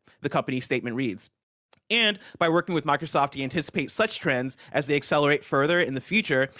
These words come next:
the goal is to optimize development processes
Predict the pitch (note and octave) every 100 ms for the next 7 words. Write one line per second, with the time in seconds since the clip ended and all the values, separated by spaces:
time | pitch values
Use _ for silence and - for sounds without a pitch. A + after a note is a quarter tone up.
0 | - - D3+ G#3 G#3+ G3 D#3 E3 - A3
1 | A#3 A#3 A3 A3 D#3 D3 C#3+ C#3+ - F3+
2 | F3 E3+ F3 F3